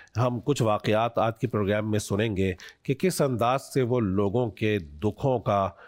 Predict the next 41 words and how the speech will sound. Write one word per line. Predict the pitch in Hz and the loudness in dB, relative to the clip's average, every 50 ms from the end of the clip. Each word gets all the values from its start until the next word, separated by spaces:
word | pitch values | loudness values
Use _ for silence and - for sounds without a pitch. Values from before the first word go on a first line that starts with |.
| - - _ - | -20 -20 _ -6
مداوع | 101 98 107 104 87 110 104 101 98 104 101 | -2 0 0 0 2 2 2 2 2 0 0
کرنے | - - 107 90 82 95 101 92 | 0 -2 -4 -2 -2 -2 -4 -4
کی | - - 95 | -4 -6 -8
کوشش | 87 - - 92 - - 101 87 - - | -8 -4 -6 -6 -4 -4 -6 -8 -8 -4
کرتے | - 95 90 - - 95 92 | -4 -4 -4 -2 -2 -2 -2
تھے۔ | - - 110 101 95 95 - - - - - - - - | 0 0 0 0 -2 -4 -6 -12 -18 -20 -18 -18 -10 -4
اور | - 127 147 | -2 -2 -2
ظاہر | 131 107 127 127 147 165 180 | 0 0 0 0 2 2 2
ہے | 190 180 - | 2 2 0
کہ | - 147 143 135 127 - - _ _ _ _ _ _ _ _ | 0 0 0 0 -2 -4 -10 _ _ _ _ _ _ _ _
اس | - 151 - - - | -2 0 0 -2 -2
پروگرام | - 123 120 98 113 123 147 170 156 139 | -2 -2 0 2 0 0 0 0 0 0
میں | 139 | 2
ہمیں | 120 135 120 135 131 | 2 2 2 2 2
یہ | 127 127 | 2 0
سیکھنے | 117 - 120 113 - 120 120 113 | 0 0 -2 -2 0 -2 -2 0
کا | - 113 | 0 0
موقع | 101 101 98 - - 101 | 0 0 0 0 0 0
ملے | 92 92 92 104 101 85 | 0 2 2 2 2 2
گا | 95 95 92 - - - - - _ _ _ | 0 0 -2 -4 -8 -16 -20 -20 _ _ _
کہ | - 143 | 0 0
ہمیں | 131 139 143 151 143 | 2 2 2 0 0
کس | - 143 135 - - | 0 -2 -2 0 -2
انداز | 120 113 101 107 104 110 117 - | -2 0 2 2 2 2 0 -2
سے | - - 113 104 101 101 95 - _ - - - _ - | -4 -2 0 0 0 0 -4 -6 _ -20 -20 -20 _ -4
اپنے | 107 104 - - 123 110 | -4 -4 0 0 0 2
رویوں | 95 101 95 101 98 92 110 104 95 | 2 2 0 0 0 0 0 -2 -2
کو | - - 95 95 85 - - 101 101 | -2 -2 -2 -2 -2 -4 -4 -4 -4
رکھنا | 95 - - - 95 90 87 80 | -4 -2 -2 -2 -2 0 0 0
ہے۔ | 90 85 80 78 - - - - - | -2 -2 -4 -6 -12 -18 -12 -4 -2
ہم | 151 185 190 | 0 0 0
اپنے | 170 - - 175 165 | 0 0 0 2 2
مبلغین | 147 131 123 135 131 147 147 151 180 175 165 127 | 2 2 2 2 2 2 2 4 4 4 4 4
دعوت | 120 120 120 123 120 | 4 2 2 2 2
اسلامی | 120 - - 117 110 113 127 139 131 | 0 0 0 0 0 0 0 0 0
سے | - - 117 | 0 0 -2
انشاءاللہ | 110 107 - - 101 98 101 101 | -2 -2 -2 -2 0 0 2 0
الکریم | 101 107 98 - 104 95 101 113 120 117 - - - - - _ - | 0 0 -2 -2 -2 0 0 0 -2 -4 -6 -12 -20 -20 -20 _ -4
یہ | 110 110 131 135 | 0 2 2 0
سنیں | - - - 107 113 143 151 120 | 0 0 0 0 2 2 0 0
گے | 92 95 95 | 0 0 0